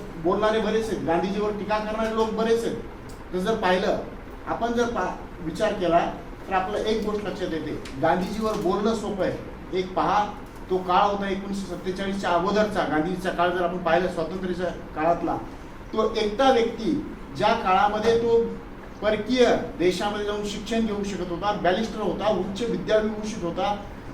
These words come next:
भरपूर संपत्तीचा मालक होता, तरी सुद्धा अर्ध्या धोत्रावर आपलं आयुष्य त्याने घालवलेलं आपल्याला पाहायला मिळतं, अर्ध्या धोत्रावर.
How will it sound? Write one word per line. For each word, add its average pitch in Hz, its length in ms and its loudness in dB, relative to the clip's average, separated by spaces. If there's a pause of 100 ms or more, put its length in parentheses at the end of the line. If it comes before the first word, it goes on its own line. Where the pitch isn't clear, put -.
(120)
भरपूर 208 540 2
संपत्तीचा 240 720 2
मालक 240 340 6
होता, - 380 -2 (560)
तरी 220 140 4
सुद्धा 196 500 4 (460)
अर्ध्या 185 360 4
धोत्रावर 190 460 0
आपलं 185 280 4
आयुष्य 180 420 4 (440)
त्याने 165 180 2
घालवलेलं 156 540 2
आपल्याला 151 320 0
पाहायला 127 220 0
मिळतं, 120 520 -4
अर्ध्या 160 240 2
धोत्रावर. 135 460 0